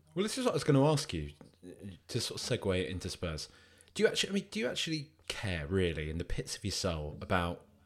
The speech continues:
the England football team <laughs> compared with Spurs?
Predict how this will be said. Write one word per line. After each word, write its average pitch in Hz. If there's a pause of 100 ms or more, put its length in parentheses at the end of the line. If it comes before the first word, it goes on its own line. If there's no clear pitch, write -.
(140)
the 98
England 87
football 80
team 73 (260)
<laughs> -
compared 92
with 87
Spurs? 73